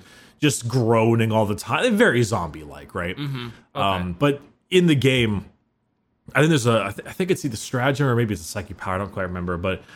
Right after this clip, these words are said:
Speaker 1: they have a thing called the Curse of the Walking Pox, and you roll
Speaker 2: <laughs>
Speaker 1: seven dice, and for every, like, three up, a Poxwalker comes back alive because they're zombies. It's like shit like
Speaker 2: Ooh.
Speaker 1: that, you know?
Speaker 2: That's, that's pretty dope. Is, is there a reason that they have,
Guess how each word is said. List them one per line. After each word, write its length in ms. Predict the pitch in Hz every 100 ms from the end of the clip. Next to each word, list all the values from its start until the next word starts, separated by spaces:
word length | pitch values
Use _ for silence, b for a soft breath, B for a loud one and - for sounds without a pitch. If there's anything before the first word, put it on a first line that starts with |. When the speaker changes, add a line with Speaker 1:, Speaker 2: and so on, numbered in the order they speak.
| B
Speaker 1:
they 80 | 117
have 120 | 123
a 140 | 120 113
thing 220 | - 117
called 260 | - 107 -
the 160 | 143 127
Curse 480 | - - 135 120 143
of 100 | 107
the 80 |
Walking 480 | 101 98 - - 98
Pox, 560 | 90 104 92 - - - B B B
and 100 | 123
you 100 | 123
roll 180 | 131 131
Speaker 2:
<laughs> 180 | 349 -
Speaker 1:
seven 340 | 131 117 113
dice, 540 | 101 107 90 - - -
and 180 | 117 110
for 180 | - 123
every, 260 | 120 113 120
like, 300 | 104 95 -
three 500 | - - 117 117 113
up, 320 | 107 117 - -
a 60 |
Poxwalker 540 | - 123 107 - 113 101
comes 180 | 120
back 260 | 110 92 -
alive 420 | 95 87 85 76
because 260 | 104 87 82
they're 120 | 85
zombies. 520 | 78 85 73 - - - B B
It's 100 | 190
like 100 | -
shit 160 | 190 -
like 120 | 359
Speaker 2:
Ooh. 40 |
Speaker 1:
that, 260 | 156 135 95
you 100 | 127
know? 360 | 147 151 165 - _
Speaker 2:
That's, 220 | 196 220
that's 200 | - 185 -
pretty 220 | 277 196
dope. 280 | 139 90 - B B
Is, 200 | 262 254
is 200 | - 240
there 320 | 214 285 440 359
a 20 |
reason 460 | 127 127 139 226
that 100 | 220
they 120 | 170 135
have, 240 | 143 147